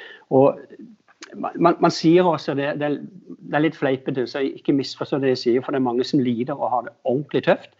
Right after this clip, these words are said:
selvfølgelig på grunn av at man er rammet av sykdom, og enkelte har, eh, hatt dødsfall i familien og så videre,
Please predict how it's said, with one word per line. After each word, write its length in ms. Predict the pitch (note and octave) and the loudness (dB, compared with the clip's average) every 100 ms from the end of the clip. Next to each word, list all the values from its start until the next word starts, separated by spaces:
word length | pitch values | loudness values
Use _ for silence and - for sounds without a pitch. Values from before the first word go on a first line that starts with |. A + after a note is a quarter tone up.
| _ | _
selvfølgelig 560 | - C#3 B2 C3 C#3 C3+ | -8 -4 -2 0 -2 -2
på 160 | B2+ | -2
grunn 160 | A2+ A2+ | 0 -2
av 300 | A2+ G#2+ A2 | -2 -4 -4
at 60 | B2 | -4
man 80 | A#2 | -6
er 80 | |
rammet 320 | G#2+ G#2 A2+ A2 | -4 -4 -4 -6
av 60 | |
sykdom, 460 | - F#2 - E3 A#3 _ - _ - | -8 -10 -6 -6 -6 _ -20 _ -10
og 80 | A#2+ | -8
enkelte 340 | G#2+ B2+ A#2+ | -6 -6 0
har, 280 | A2 G#2+ A2 | 0 0 -2
eh, 140 | G#2+ F#2+ | -2 -2
hatt 160 | G#2 - | -4 -4
dødsfall 400 | G#2+ - B2 A2+ | -4 -2 -4 -2
i 60 | |
familien 380 | B2+ A2+ A2+ A#2 | -2 -2 0 -2
og 60 | A#2+ | -2
så 120 | - A2+ | -2 -2
videre, 320 | A#2 C#3 | 0 0